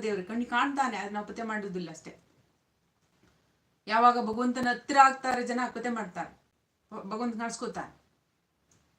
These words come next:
ಇಂತಹ ಮಂಗಳ ಕಾರ್ಯಗಳು ನಡೀತಕ್ಕಂಥದ್ದು, ಸಂಬಂಧಗಳಲ್ಲಿ ಮಾಧುರ್ಯತೆ, ದೈವಿಕ ಆಚರಣೆಗಳಲ್ಲಿ ಮನಸ್ಥಿತಿ, ಭಗವಂತನ ಮೇಲೆ ನಂಬಿಕೆ ದೃಢವಾಗ್ತಕ್ಕಂಥದ್ದು,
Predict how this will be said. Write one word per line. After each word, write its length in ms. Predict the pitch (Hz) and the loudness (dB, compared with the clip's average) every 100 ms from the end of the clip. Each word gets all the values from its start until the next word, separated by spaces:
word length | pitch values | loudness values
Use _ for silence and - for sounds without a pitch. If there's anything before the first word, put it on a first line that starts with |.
| _ _ _ _ _ _ _ - | _ _ _ _ _ _ _ -6
ಇಂತಹ 500 | 247 262 269 247 285 | -2 2 2 4 4
ಮಂಗಳ 360 | 220 208 240 269 | 4 0 0 0
ಕಾರ್ಯಗಳು 440 | 269 247 247 240 | 2 0 0 -2
ನಡೀತಕ್ಕಂಥದ್ದು, 920 | 233 220 233 226 214 196 185 262 - - _ _ _ _ _ - - - _ _ _ _ _ _ _ - | -4 -4 -6 -8 -8 -10 -10 -12 -14 -20 _ _ _ _ _ -20 -20 -20 _ _ _ _ _ _ _ -20
ಸಂಬಂಧಗಳಲ್ಲಿ 680 | - 226 240 254 247 233 226 | -8 0 2 4 2 2 0
ಮಾಧುರ್ಯತೆ, 840 | 220 208 208 247 233 220 208 208 - - _ _ _ _ _ _ - | 2 2 2 -2 -2 -4 -2 -4 -6 -20 _ _ _ _ _ _ -8
ದೈವಿಕ 300 | 175 233 269 240 | -2 -2 0 0
ಆಚರಣೆಗಳಲ್ಲಿ 560 | 226 247 247 233 214 | 0 -2 -4 -4 -4
ಮನಸ್ಥಿತಿ, 720 | 208 202 233 240 196 214 294 - _ _ _ _ _ _ _ _ - | -4 -4 -4 -8 -10 -10 -10 -16 _ _ _ _ _ _ _ _ -10
ಭಗವಂತನ 440 | 180 220 262 254 247 | -4 0 2 2 0
ಮೇಲೆ 240 | 233 220 | 0 -2
ನಂಬಿಕೆ 460 | 208 214 247 240 226 | -2 -2 -4 -4 -6
ದೃಢವಾಗ್ತಕ್ಕಂಥದ್ದು, 1120 | 202 220 226 220 220 208 196 180 202 254 _ | -4 0 0 0 -6 -10 -8 -8 -8 -10 _